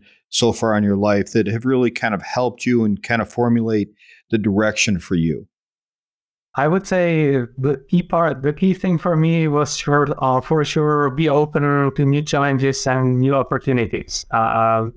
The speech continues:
Speaker 2: especially back, you know, in the nineteen nineties or in the middle of the nineteen nineties,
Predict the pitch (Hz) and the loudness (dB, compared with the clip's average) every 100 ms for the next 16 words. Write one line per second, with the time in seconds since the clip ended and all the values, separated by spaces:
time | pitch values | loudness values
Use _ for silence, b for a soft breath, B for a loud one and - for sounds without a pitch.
0 | - _ - 127 - 139 - 151 135 135 | -16 _ -4 -2 -2 -4 0 0 2 0
1 | 139 - 131 123 117 127 123 131 127 123 | -2 -2 0 0 0 -2 -2 0 2 2
2 | 117 113 117 127 131 147 127 131 131 139 | 0 -2 -2 -2 0 0 0 0 0 0
3 | 131 - 123 123 120 127 131 123 127 123 | 0 0 0 0 0 2 2 2 0 0
4 | 120 139 127 123 127 135 131 - | -2 0 0 0 0 0 -2 -6